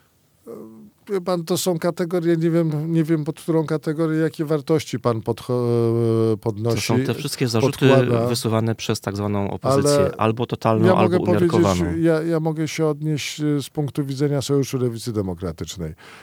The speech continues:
Speaker 1: E, my mamy swoją historię i tożsamość. Od okrągłego stołu, poprzez, e, prowadzenie Polski do Unii Europejskiej, poprzez danie Polski konstytucji. Nikt nam tego nie zabierze. Poprzez czterech dobrych premierów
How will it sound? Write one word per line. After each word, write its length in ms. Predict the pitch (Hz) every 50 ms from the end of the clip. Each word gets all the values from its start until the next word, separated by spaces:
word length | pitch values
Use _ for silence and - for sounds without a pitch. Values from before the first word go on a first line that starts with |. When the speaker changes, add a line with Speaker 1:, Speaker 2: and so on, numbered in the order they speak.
| - - -
Speaker 1:
E, 140 | - 117 113 110
my 180 | 123 151 180
mamy 260 | 185 185 180 170 170
swoją 340 | - - - 151 151 151 143
historię 520 | 107 98 120 - - 147 135 123 127 120 117
i 60 | 107
tożsamość. 680 | - 113 - - - - 90 76 69 69 71 - -
Od 140 | 104 90 98
okrągłego 580 | 107 101 - 120 113 113 113 131 147 131 135 131
stołu, 640 | - - - - 123 120 123 131 143 151 165 170 - _ - - - - - _ -
poprzez, 760 | 131 135 135 - - - 143 135 131 120 - - - - 135 131 123 117 113 113 113 110 110 110
e, 40 | 104
prowadzenie 560 | 101 - 117 107 110 110 95 120 120 117 117
Polski 400 | 107 - 117 104 - - - 113
do 140 | 98 110 110
Unii 220 | 113 120 120 123 120
Europejskiej, 720 | 120 117 113 113 110 - - 113 107 - - - 107 -
poprzez 540 | - 104 - - - 110 98 - - - 101
danie 260 | 98 101 104 104 101
Polski 560 | 87 - 98 92 - - - _ - 120 104
konstytucji. 680 | 98 - 101 92 - - 101 - - 92 - - - 131
Nikt 220 | 143 156 - -
nam 140 | 165 156 143
tego 200 | - 156 156 160
nie 160 | 151 151 147
zabierze. 560 | 131 156 151 143 151 160 139 113 82 82 78
Poprzez 340 | - - 95 - - 107 101
czterech 360 | - - - 123 117 123 117
dobrych 360 | 104 117 113 101 104 113 104 -
premierów 540 | - 113 104 107 120 123 123 127 117 -